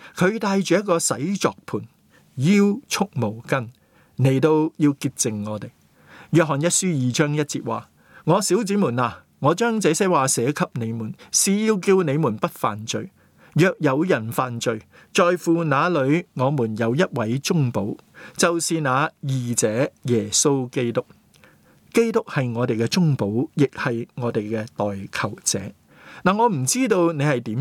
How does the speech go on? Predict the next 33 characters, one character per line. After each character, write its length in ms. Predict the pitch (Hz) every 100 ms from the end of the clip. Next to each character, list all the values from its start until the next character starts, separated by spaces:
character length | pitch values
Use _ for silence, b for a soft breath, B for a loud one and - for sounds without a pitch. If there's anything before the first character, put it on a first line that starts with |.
| 160
樣 240 | 104 113
吓， 180 | 113 104 _ _ _ _
我 320 | - 113 107 120
呢， 160 | 135 - B B
我 120 | B 233
知 180 | 269
道 180 | 233 180 180
自 200 | 170 156
己 100 | 160
仍 280 | 220 135
然 180 | 117 113
會 160 | 110 127
犯 340 | - 113 110
罪， 280 | 110 113 110
會 200 | - 123
做 200 | 123 107
錯 380 | 107 - 110 104
事。 220 | - - - _ _ B B B B
但 160 | 147
係 120 | 147 139
約 140 | 151
翰 420 | 151 139 127 127
就 280 | 120 123 123
講 320 | - 104 127
出 160 | 151 - _ b b b
基 280 | 233 220 208
督 140 | 208 _ -
係 420 | - 131 120 120
我 340 | 127 120 107 127
哋 240 | 120 104
嘅 140 | 120 107
中 280 | 139 113
保。 140 | 107